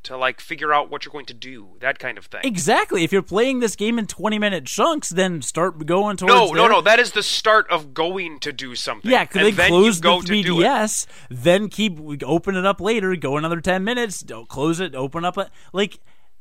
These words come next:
Speaker 2: I just, I, no, the three D S is it. It's it, man. Nintendo's figured it out. I don't know. There's a reason the Game Boy and its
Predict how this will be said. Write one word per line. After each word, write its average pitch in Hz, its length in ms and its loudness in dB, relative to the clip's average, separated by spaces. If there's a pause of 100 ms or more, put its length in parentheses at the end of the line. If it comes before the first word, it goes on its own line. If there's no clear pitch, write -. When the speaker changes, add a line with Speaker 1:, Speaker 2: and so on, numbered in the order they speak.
(480)
Speaker 2:
I 202 140 4
just, 214 220 0
I, 180 160 4
no, 147 340 -8
the 131 100 -4
three 233 220 -4
D 214 120 0
S 170 160 0
is 135 140 -8
it. 117 460 -10
It's 165 200 -6
it, 185 160 -2
man. 113 300 -8
Nintendo's 185 460 -6
figured 165 340 -4
it 127 100 -6
out. 92 260 -6 (180)
I 156 80 -10
don't 131 140 -10
know. 101 180 -18 (680)
There's 190 140 -4
a 214 60 -6
reason 262 240 0
the 233 100 -2
Game 185 380 2
Boy 117 460 -2 (360)
and 160 180 0
its 139 380 -4